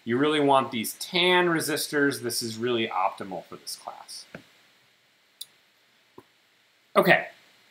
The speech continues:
Um, I believe that's everything you're gonna need to complete week one. So, uh, if you don't have some of the more obscure things, that's okay. We're gonna not get into too much stuff today.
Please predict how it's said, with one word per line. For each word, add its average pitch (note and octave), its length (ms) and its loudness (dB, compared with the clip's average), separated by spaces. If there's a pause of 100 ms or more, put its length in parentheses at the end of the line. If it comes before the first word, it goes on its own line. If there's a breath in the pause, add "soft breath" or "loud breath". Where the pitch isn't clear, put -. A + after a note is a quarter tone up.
(800)
Um, D3 760 6 (320)
I B2+ 60 -4
believe B2+ 600 -2
that's B2 400 2
everything A#2 520 -2
you're G2+ 100 -6
gonna G#2 180 -6
need F#2 280 -8
to G2+ 100 -14
complete F2+ 640 -10 (320)
week F2+ 260 -12
one. F2 300 -8 (480)
So, G#2+ 640 2 (180)
uh, F#2+ 260 2 (100)
if A#2 140 -4
you A#2 140 -6
don't C3+ 460 2
have B2 760 4
some B2 320 0
of A2+ 240 -2
the G#2+ 100 -6
more F#2+ 220 -6
obscure D3+ 400 0
things, A#2+ 260 0
that's - 340 -2
okay. F2+ 640 -4
We're F#2+ 120 -8
gonna G#2 300 -4
not A2 520 0 (420)
get A2 140 2
into F#2+ 280 -6 (280)
too - 180 -4
much G2+ 200 -4
stuff - 300 -8
today. - 220 -14